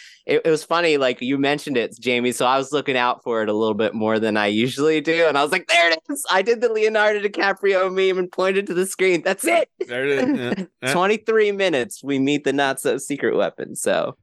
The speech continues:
Speaker 1: yeah.
Speaker 2: But <laughs> I know, like, I know we all have to talk about writing is also a, a matter of design and stuff. <laughs> But,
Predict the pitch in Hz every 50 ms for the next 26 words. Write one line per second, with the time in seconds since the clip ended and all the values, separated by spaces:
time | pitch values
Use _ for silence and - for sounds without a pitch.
0 | _ _ - - 90 82 - - - 110 - _ _ _ _ - - 208 - _
1 | _ - - - - - - 180 - 113 - _ _ _ _ - - - - -
2 | - 147 175 196 190 165 175 185 190 185 165 165 165 180 208 214 214 190 175 170
3 | 165 - 226 - 285 202 143 143 139 131 120 113 107 110 113 117 117 117 113 107
4 | 104 101 - - - 113 117 113 - 127 113 107 104 92 107 95 92 _ _ -
5 | - 110 104 101 104 107 110 113 110 98 95 104 101 90 104 98 104 107 110 101
6 | 92 87 87 - - 95 85 85 - - - - _ _ _ - - 220 - _
7 | _ _ _ _ _ - 170 170